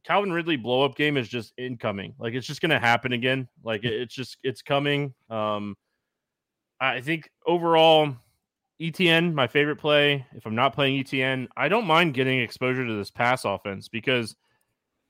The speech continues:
I mean, in our brains, we wanna think Pittsburgh Steelers defense good, but, like, the numbers this year for Pittsburgh Steelers defense are not good. Um, so, I, I mean,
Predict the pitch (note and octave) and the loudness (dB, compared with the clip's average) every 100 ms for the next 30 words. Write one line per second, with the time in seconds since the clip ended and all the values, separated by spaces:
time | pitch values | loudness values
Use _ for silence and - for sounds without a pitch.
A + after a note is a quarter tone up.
0 | _ _ - D#3 D3+ D#3+ F#3 F#3 C#3 B2+ | _ _ -4 -2 0 2 4 6 4 2
1 | D#3 A3+ B3 G#3+ C#3+ D#3 D#3+ E3+ C#3+ - | 4 6 6 4 2 0 2 2 0 -2
2 | D#3+ - E3+ D3+ D#3 B2 E3 D#3+ C3 A2+ | -4 -2 -2 -2 -4 -2 0 2 0 0
3 | D3 C3 A#2 G2 - C#3 B2 G2 G2+ _ | -2 2 2 0 2 4 6 4 -6 _
4 | _ B2+ B2+ B2+ B2 A2+ - - A#2+ B2+ | _ 0 0 2 0 -2 -8 -12 -4 0
5 | C3 G#3 G#3+ E3 A#2 A#2+ A2+ B2+ A#2 A#2+ | 4 6 6 4 2 -4 -2 -2 -2 -2
6 | G#2 C#3 C#3 C3 A2 D3 C3 G#2+ B2 D3 | -2 -2 -2 -6 -4 -2 -2 -2 -4 -4
7 | A2 F#2+ G2+ G2 A#2 A2+ A2 A2 F2 - | -4 -4 -6 0 0 2 0 -2 -4 -14
8 | - G#2 G2 F#2+ - G#2+ G#2 G2 F#2+ _ | -12 -10 -8 -10 -8 -6 -6 -8 -14 _
9 | G#2+ G#2+ A2 A#2 A2 G#2 | -12 -10 -8 -6 -6 -8